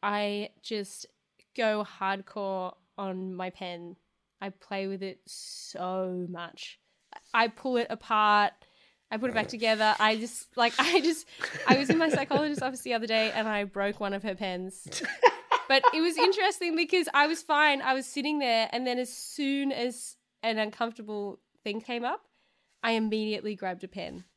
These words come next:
Speaker 1: and started playing with it. Like, it, and I hadn't
Speaker 2: Huh.
Speaker 1: properly kind of
Speaker 2: Maybe I'm stressed.
Speaker 1: clicked that, but 'cause I feel anxious quite a lot, I fidget with stuff. That's, like,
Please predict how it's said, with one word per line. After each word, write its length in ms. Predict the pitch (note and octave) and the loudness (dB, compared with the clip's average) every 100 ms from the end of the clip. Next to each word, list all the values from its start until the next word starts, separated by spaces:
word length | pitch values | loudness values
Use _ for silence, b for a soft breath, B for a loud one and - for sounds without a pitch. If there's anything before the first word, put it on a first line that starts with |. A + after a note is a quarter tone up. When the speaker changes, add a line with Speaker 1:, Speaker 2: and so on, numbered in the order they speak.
| _ - | _ -12
Speaker 1:
and 200 | G#3 F#3+ | -10 -8
started 260 | F#3+ F3+ | -6 -6
playing 300 | F#3 F3+ F3+ | -8 -8 -8
with 100 | E3+ | -8
it. 180 | E3+ - _ _ _ _ _ | -12 -14 _ _ _ _ _
Like, 180 | C#4+ D4 | 2 2
it, 220 | D4 C#4+ _ | 2 0 _
and 240 | B3+ C4 C4 - _ | 2 2 -2 -8 _
I 180 | C4+ C4+ | 2 2
hadn't 240 | C#4+ D#4 D#4+ | 2 2 2
Speaker 2:
Huh. 120 | C#3+ | 0
Speaker 1:
properly 640 | A2+ C4+ D4 C4+ C4+ C4 | 2 0 0 -4 -4 -4
kind 380 | C4 A#3 A3 A3 | -6 -4 -4 -2
of 60 | G#3 | -4
Speaker 2:
Maybe 180 | D4+ C#4 | 0 2
I'm 140 | C4+ | 0
stressed. 400 | - - A2+ G2 | -2 0 0 0
Speaker 1:
clicked 240 | B3+ - | -6 -4
that, 300 | D4+ G#4 E4 - | -2 0 0 -4
but 200 | B3 A3+ _ _ | -6 -6 _ _
'cause 160 | - D4 | -6 0
I 140 | D#4 | 2
feel 300 | D#4 C#4+ C#4 - | 0 -4 -4 -2
anxious 400 | A3 A#3 G3+ - | -6 -6 -12 -10
quite 220 | - F#3 | -8 -6
a 60 | F3+ | -4
lot, 320 | F#3 - - _ _ - | -6 -8 -12 _ _ -10
I 120 | G#3 | -10
fidget 400 | G3+ A#3 B3+ F4 | -6 -6 -6 -6
with 120 | F3+ | -10
stuff. 300 | - D#3 - | -12 -12 -12
That's, 340 | - F#3 - - - | -10 -12 -14 -18 -8
like, 240 | G#3 - | -8 -8